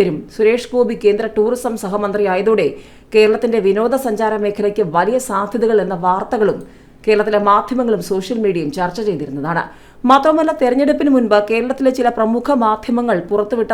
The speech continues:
റിപ്പോർട്ടുകൾ, അവർ ശേഖരിച്ച വിവരാവകാശ രേഖയനുസരിച്ച് ടൂറിസം വകുപ്പ് കോടികൾ ചിലവിടുന്നു പരസ്യത്തിനായി മാത്രം, പക്ഷേ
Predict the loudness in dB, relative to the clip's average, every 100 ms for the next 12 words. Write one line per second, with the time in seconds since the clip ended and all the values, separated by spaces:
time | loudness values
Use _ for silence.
0 | -4 0 0 4 2 2 -6 -20 -20 -20
1 | _ 0 0 0 -2 0 0 0 -2 0
2 | 0 0 2 2 2 0 -2 0 -2 -2
3 | -4 -4 -2 -2 -2 -8 -20 -4 0 2
4 | 2 2 2 2 0 0 0 2 4 4
5 | 4 2 2 0 2 2 2 2 0 2
6 | 0 0 -4 -2 -2 -2 0 0 -2 -4
7 | -4 -4